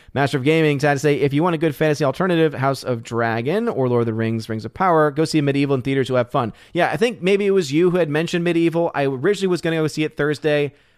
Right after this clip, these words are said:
but as you all know, I work full-time, uh, teaching, and so we're, we're in the full swing, uh, about halfway through our first quarter, so I was exhausted. I, I, it just, and unfortunately, the, the earliest showtime that I could have made would have been an eight P M show.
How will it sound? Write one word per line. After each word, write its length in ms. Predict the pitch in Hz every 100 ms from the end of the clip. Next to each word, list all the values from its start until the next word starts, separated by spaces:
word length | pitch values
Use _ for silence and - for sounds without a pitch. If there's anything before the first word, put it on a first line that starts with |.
| -
but 100 | 127
as 200 | - 151
you 80 | 156
all 100 | 147
know, 160 | 147 143
I 80 | 139
work 200 | 143 -
full-time, 640 | 135 - 135 135 135 127
uh, 140 | 110 113
teaching, 580 | 143 139 143 143 139 -
and 260 | 120 120
so 160 | - 117
we're, 200 | 135 135
we're 160 | 131
in 80 | 131
the 60 | 117
full 200 | 135 131
swing, 460 | - 135 131 135 - _ _ -
uh, 120 | 95
about 220 | 110 123 123
halfway 400 | 127 127 135 131
through 140 | 135
our 80 | 123
first 280 | 131 123 -
quarter, 480 | - 127 127 127 123
so 440 | - 117 110 110 110 _ _ -
I 100 | 131
was 120 | 139
exhausted. 720 | 113 101 120 120 131 135 127 123
I, 180 | 90 -
I, 80 | 101
it 240 | - 117
just, 260 | 120 113 -
and 140 | 120 117
unfortunately, 440 | 117 139 131 135
the, 240 | 123 117 110 - - -
the 120 | 135
earliest 420 | 135 143 143 -
showtime 360 | 143 139 143 135
that 140 | -
I 160 | 110 123
could 160 | 151
have 80 | 143
made 220 | 143 143
would 160 | 139 135
have 80 | 117
been 100 | 117
an 100 | 110
eight 200 | 123 123
P 120 | 139
M 140 | 139 143
show. 440 | - 147 143 151